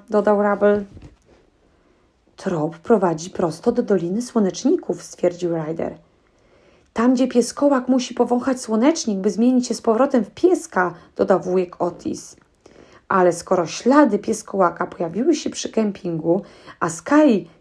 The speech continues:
nie odnalazła Rockiego", zaczął mówić Chase. Pieskom aż dech zaparło. "Nie chciałem w to wierzyć, ale Rocky mógł zamienić się w pieskołaka".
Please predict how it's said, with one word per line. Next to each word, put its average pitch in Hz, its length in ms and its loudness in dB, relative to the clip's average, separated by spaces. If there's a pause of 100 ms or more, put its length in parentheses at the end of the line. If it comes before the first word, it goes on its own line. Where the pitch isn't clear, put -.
nie 214 140 4
odnalazła 233 560 4
Rockiego", 202 560 2
zaczął 185 340 -4
mówić 170 480 -6
Chase. 180 520 -6 (680)
Pieskom 262 720 2
aż 180 220 -6
dech 185 320 -4
zaparło. 175 720 -6 (1400)
"Nie 254 200 6
chciałem 294 420 4
w 247 40 -6
to 285 140 2
wierzyć, 233 520 2
ale 226 340 0 (160)
Rocky 247 500 4
mógł 240 180 4
zamienić 220 440 2
się - 160 -4
w 247 80 -8
pieskołaka". 226 1040 0